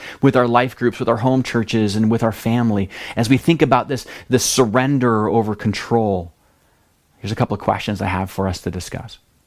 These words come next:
The first one is, what or who do you tend to try to control? And the next question is, what is something God is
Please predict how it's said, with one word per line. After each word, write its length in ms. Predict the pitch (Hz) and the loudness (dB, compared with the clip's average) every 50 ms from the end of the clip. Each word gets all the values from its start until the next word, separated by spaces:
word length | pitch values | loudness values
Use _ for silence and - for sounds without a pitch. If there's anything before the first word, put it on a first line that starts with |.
| _ _ _ _ _ _ _ _ _ _ _ _ _ _ _ _ _ _ _ - | _ _ _ _ _ _ _ _ _ _ _ _ _ _ _ _ _ _ _ -10
The 80 | - 101 | -8 -4
first 240 | - - 107 104 - | -2 -2 -2 -2 -2
one 140 | 101 98 95 | -2 -2 -2
is, 180 | 95 92 - _ _ _ _ _ _ _ _ _ _ _ _ _ _ _ _ _ _ - | -4 -6 -8 _ _ _ _ _ _ _ _ _ _ _ _ _ _ _ _ _ _ -6
what 440 | 110 110 117 123 131 143 147 - - - _ | -2 2 4 4 4 2 0 -4 -10 -12 _
or 120 | - 107 104 | -6 -6 -6
who 540 | - - - 156 143 113 98 92 90 90 - _ _ - | -6 -4 0 2 2 2 2 0 -4 -6 -10 _ _ -4
do 100 | 101 110 | 0 0
you 260 | 104 101 110 117 123 | 2 2 2 2 0
tend 480 | 120 - - - 110 98 92 90 87 - | 0 -2 -2 0 0 0 0 -4 -4 -6
to 80 | - | -8
try 560 | - - - - 110 101 92 87 85 92 87 - - | -10 -6 -2 0 0 0 0 -2 -4 -6 -10 -14 -16
to 100 | - 101 | -16 -14
control? 520 | - - 82 - - - - - - - _ _ _ _ _ _ _ _ _ _ _ _ _ _ _ _ _ _ _ _ _ _ _ _ _ _ _ _ _ _ | -12 -12 -12 -12 -10 -12 -12 -12 -14 -18 _ _ _ _ _ _ _ _ _ _ _ _ _ _ _ _ _ _ _ _ _ _ _ _ _ _ _ _ _ _
And 100 | - 98 | -2 0
the 60 | 95 | 2
next 220 | 101 113 120 - - | 2 0 0 -2 -2
question 320 | - 95 87 - - 92 | -4 -4 -2 -4 -6 -6
is, 200 | 90 90 87 - _ _ _ _ _ _ _ _ _ _ _ _ _ - | -6 -6 -8 -10 _ _ _ _ _ _ _ _ _ _ _ _ _ -4
what 200 | - 107 123 147 | 0 2 2 2
is 120 | 160 - | 2 0
something 540 | - - 127 123 127 123 - 127 120 107 101 | 0 0 0 0 0 0 0 0 0 0 2
God 360 | 98 101 101 98 98 101 101 | 2 0 2 2 0 0 0
is 160 | 101 92 - | -2 -4 -4